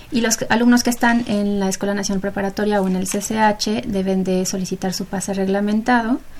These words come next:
haber concluido el bachillerato en máximo cuatro años con un promedio mínimo de siete. Eh, y para todos existe un examen de prerequisito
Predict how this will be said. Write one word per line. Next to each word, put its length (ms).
haber 260
concluido 460
el 60
bachillerato 680
en 140
máximo 400
cuatro 260
años 280
con 140
un 80
promedio 300
mínimo 320
de 120
siete. 500
Eh, 520
y 180
para 320
todos 640
existe 400
un 120
examen 420
de 100
prerequisito 1040